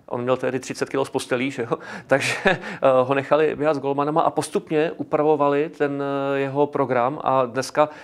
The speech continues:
je ten individuální přístup založený na úplně jiných, eh, principech, než to bylo před dvaceti lety.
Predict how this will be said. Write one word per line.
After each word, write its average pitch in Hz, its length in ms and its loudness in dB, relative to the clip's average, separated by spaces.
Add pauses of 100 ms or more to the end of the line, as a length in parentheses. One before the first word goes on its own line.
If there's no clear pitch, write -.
(120)
je 123 100 -4
ten 143 160 0
individuální 135 500 -2
přístup 131 300 -12
založený 131 420 -4
na 131 100 -2
úplně 135 320 -4
jiných, 131 320 -8
eh, 131 320 0
principech, 127 440 -6
než 127 120 -10
to 139 100 -6
bylo 135 120 -2
před 135 140 -8
dvaceti 127 340 -8
lety. - 260 -14